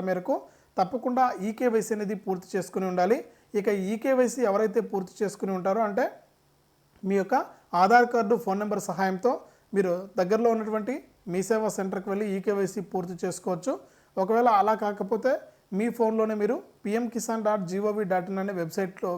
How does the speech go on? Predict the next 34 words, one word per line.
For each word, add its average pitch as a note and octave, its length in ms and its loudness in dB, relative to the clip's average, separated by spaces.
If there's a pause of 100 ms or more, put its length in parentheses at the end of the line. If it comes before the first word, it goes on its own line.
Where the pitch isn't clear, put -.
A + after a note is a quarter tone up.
(160)
ఓపెన్ F3 260 -4
చేసి F#3 260 -2 (480)
మీ F#3 80 -4 (100)
Google-లో G3+ 400 2
లేదా F#3+ 160 2 (100)
Chrome-లో G3 340 0 (440)
అక్కడ F#3+ 180 2 (240)
ఫస్ట్ F#3+ 240 -2
లింక్ A3+ 200 2
అనేది G#3 220 0
క్లిక్ F3 260 -4
చేసి G3+ 280 -2
పీఎం F#3+ 260 -2
కిసాన్ F3+ 340 -2
మీద F3+ 120 0 (720)
మీకు G3 160 0 (140)
ఈకేవైసీ A3+ 480 6
అనేది G3 200 -2
ఉంటుంది. F#3+ 260 0 (120)
ఆ F3 40 -2 (100)
ఈకేవైసీ G#3+ 480 0
పైన G#3 200 -2
క్లిక్ F3 260 -6
చేసి F#3+ 240 -2 (400)
మీ G3+ 100 -2
యొక్క F#3+ 140 0 (140)
ఆధార్ A3 260 6
కార్డు G#3+ 200 2
నెంబర్ G3+ 220 -2
అనేది G3+ 180 0
అక్కడ F#3 200 -2
ఎంటర్ F3 280 -4
చేసి F#3 220 -4 (460)
పక్కనే G#3+ 320 2